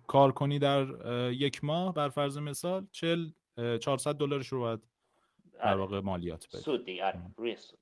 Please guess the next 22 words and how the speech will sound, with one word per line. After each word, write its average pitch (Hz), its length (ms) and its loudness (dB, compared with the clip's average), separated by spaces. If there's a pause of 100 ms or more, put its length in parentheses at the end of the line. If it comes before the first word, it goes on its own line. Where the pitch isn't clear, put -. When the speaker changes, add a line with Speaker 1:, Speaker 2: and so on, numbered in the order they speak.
Speaker 2:
این - 120 -12
Speaker 1:
آره، 87 120 -6
Speaker 2:
کام 95 100 -10
Speaker 1:
سود. - 240 -10
Speaker 2:
سود. - 280 -20
Speaker 1:
چجوری 120 300 -2
سود 185 320 0
رو 185 100 6
محاسبه 120 500 4
می‌کنن؟ 104 260 -2
کجا 113 200 -2
می‌فهمن 127 380 -2
چقدر 101 240 -4
سود 147 180 -4
Speaker 2:
حالا 170 300 6
Speaker 1:
کردی؟ 165 140 -2
Speaker 2:
این 196 160 0
یه 220 120 4
خورده 214 340 6
دیگه 202 180 0
بحث 190 360 8
تراسته. 147 760 2